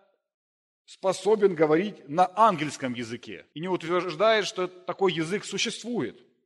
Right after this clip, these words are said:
Он просто использует преувеличение, гиперболу. Мы тоже используем гиперболу,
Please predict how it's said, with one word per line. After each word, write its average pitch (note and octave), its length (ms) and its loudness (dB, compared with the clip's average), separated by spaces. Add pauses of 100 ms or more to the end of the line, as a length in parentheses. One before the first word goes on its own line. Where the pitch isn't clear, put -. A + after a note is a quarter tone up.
(160)
Он F#3 220 -10
просто D#3+ 720 -6 (560)
использует D#3+ 600 -8
преувеличение, C#3 760 -8
гиперболу. G2 560 -14
Мы B3 140 -8
тоже E3+ 500 -8 (100)
используем B2+ 540 -14
гиперболу, F3 640 -8